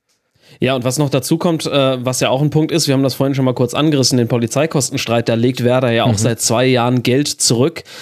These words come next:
Speaker 1: falls dann wirklich die Rechnung kommt, äh, beziehungsweise falls sie die dann wirklich bezahlen müssen,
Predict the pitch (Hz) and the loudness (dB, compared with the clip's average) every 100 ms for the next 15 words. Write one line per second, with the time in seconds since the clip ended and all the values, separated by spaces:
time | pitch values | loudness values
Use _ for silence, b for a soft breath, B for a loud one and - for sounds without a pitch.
0 | B B - 127 135 143 127 135 131 123 | B B -4 -4 -2 -2 0 -2 -2 -2
1 | 123 131 135 127 131 127 160 - 143 131 | 0 0 0 -2 0 0 0 0 0 2
2 | 127 120 - 127 120 120 117 123 113 123 | 0 -2 0 0 2 0 2 0 0 -4
3 | 120 - 120 143 151 127 127 127 - 127 | -2 -4 -2 0 0 0 0 0 0 -2
4 | 120 135 135 123 135 - 120 123 127 123 | 0 0 -2 -4 -4 -2 0 2 2 2
5 | 143 | 2